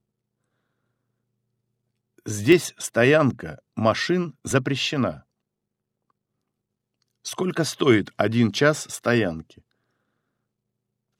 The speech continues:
На какое время хотите поставить машину? Платить сейчас или потом?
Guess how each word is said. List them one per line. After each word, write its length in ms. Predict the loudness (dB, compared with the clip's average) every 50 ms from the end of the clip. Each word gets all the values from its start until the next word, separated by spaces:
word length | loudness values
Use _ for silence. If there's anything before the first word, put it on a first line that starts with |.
| _ _ _ _ _ _ _ _ _ _ _ _ _ _ -2
На 160 | -2 0 2
какое 400 | 2 2 2 2 4 4 4 4
время 300 | 4 2 2 4 2 0
хотите 360 | 0 -2 -4 -4 -2 -2 -2
поставить 480 | 0 -2 -2 0 2 2 2 2 2 0
машину? 560 | -2 -2 -2 -2 -4 -6 -6 -6 -8 -12 -14 _ _ _ _ _ _ _ _ _ _ _ _ _ _ _ _ _ _ _ _ _ _ _ _ _ _ _ _ _ _ _ _ _ _ _ _ _ _
Платить 400 | 2 4 4 4 4 2 0 0
сейчас 560 | 2 2 2 4 4 6 6 6 4 4 -2 -14 _ _ _ 2
или 200 | 4 6 6 6
потом? 540 | 6 4 4 4 2 -4 -4 -4 -10 -18